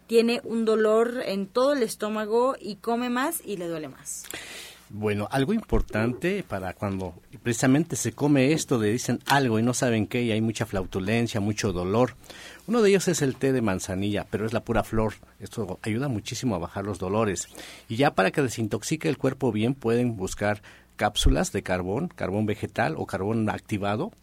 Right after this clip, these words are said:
Speaker 2: Esto también, cuando ustedes sientan una molestia, lo pueden tomar dos cápsulas o tres cápsulas para cuando hay estas molestias. Y va a ser excelente para ayudar a que se limpie el intestino. Si no consiguen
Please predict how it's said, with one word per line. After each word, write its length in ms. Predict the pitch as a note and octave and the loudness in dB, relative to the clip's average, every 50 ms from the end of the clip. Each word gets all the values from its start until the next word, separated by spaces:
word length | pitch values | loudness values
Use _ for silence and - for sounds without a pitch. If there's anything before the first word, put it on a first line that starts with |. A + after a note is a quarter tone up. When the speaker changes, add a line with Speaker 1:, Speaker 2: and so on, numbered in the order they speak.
| - - | -10 -10
Speaker 2:
Esto 220 | A2+ G#2+ - A2 | -8 -8 -6 -6
también, 320 | - F2+ F#2 G#2 G#2+ A2+ | -6 -4 -2 0 -2 -2
cuando 240 | G#2+ - E2+ E2 E2+ | -2 -4 -6 -8 -8
ustedes 260 | - - B2 A#2+ A2 | -6 -2 -2 -2 0
sientan 300 | - C3 A2+ G#2+ A#2 A#2 | -2 -2 -2 -2 0 0
una 120 | A#2 A2+ G#2+ | 2 2 2
molestia, 380 | G#2+ G#2 G#2 A2 A#2 - - | 2 2 2 0 0 -2 -2
lo 100 | A2 G#2 | -2 -2
pueden 300 | G2+ - C3 D#3+ G3 G3 | -4 -4 -4 -2 -2 -2
tomar 380 | - B2+ A2 A2 A2 A#2 A2+ G#2+ | 0 0 2 2 2 0 0 -2
dos 280 | G#2 A2 B2 C3 - - | -2 -2 -2 -2 -4 -2
cápsulas 540 | - G#2+ A2+ - - C#3 A#2+ A2 G#2+ - | -2 -2 -2 -2 -2 -4 -2 -2 -4 -4
o 60 | - - | -8 -6
tres 200 | - A2+ A2 - | -6 -6 -6 -4
cápsulas 540 | - A2 A2 - - A#2 A2+ A#2+ A#2 - - - - - - - - - - _ | -4 -4 -4 0 0 0 0 0 -2 -6 -12 -18 -18 -18 -20 -20 -20 -20 -8 _
para 240 | - F2+ F2 F2+ F2 | -2 0 0 0 -2
cuando 240 | - - F#2+ G2 A2 | -2 -2 -2 0 0
hay 60 | A#2 | 0
estas 260 | A2+ - B2 G#2+ F2 | 0 -2 -4 -4 -2
molestias. 560 | G#2 G2 G2+ A2+ A#2 - - D3 D#3+ E3+ - - - - - _ _ _ _ - | 0 0 0 0 0 0 0 -2 -2 -2 -4 -10 -18 -20 -20 _ _ _ _ 0
Y 360 | C3 D#3 G3+ A3 - - - - | 0 2 2 0 -2 -4 -8 -4
va 160 | - A2 G#2 | -2 -2 0
a 20 | |
ser 160 | - - A#2 | 0 -2 -4
excelente 480 | A#2+ - - B2 A2+ C3 D#3+ C#3 - D3 | -4 -4 -4 -4 -4 -4 -4 -6 -6 -4
para 140 | - F#2 F#2+ | -2 -2 -2
ayudar 260 | G2+ G2+ A2 A2+ A#2 | -2 0 0 -2 -2
a 40 | G#2+ | -2
que 140 | - - G2+ | -4 -6 -6
se 160 | - A2 G#2 | -4 -4 -2
limpie 320 | A2+ B2 C#3+ C3 - B2+ | 0 0 0 0 0 0
el 60 | G#2+ | 0
intestino. 360 | G#2 F#2+ - G2+ - C3+ B2 - | 0 -2 -2 -2 -2 -2 -2 -2
Si 160 | - - B2+ | -4 0 2
no 180 | C3 D3 F#3+ G3 | 2 2 2 2
consiguen 560 | - D#3+ C3 - - B2+ B2 B2+ A#2+ G2+ | 0 0 0 0 0 0 0 0 0 0